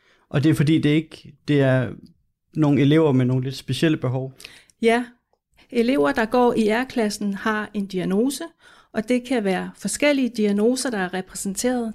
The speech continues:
Speaker 2: Det kan være lige fra angst, øh, Asperger,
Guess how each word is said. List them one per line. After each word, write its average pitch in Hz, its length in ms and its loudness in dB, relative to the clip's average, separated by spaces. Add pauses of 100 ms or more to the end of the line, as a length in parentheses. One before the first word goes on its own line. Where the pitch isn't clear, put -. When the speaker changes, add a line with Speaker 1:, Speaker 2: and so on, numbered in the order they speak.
Speaker 2:
Det 208 120 -6
kan 196 160 -10
være 160 140 -10
lige 208 220 -6 (120)
fra - 120 -20 (220)
angst, - 520 -4 (100)
øh, 175 180 -8 (120)
Asperger, 208 720 -4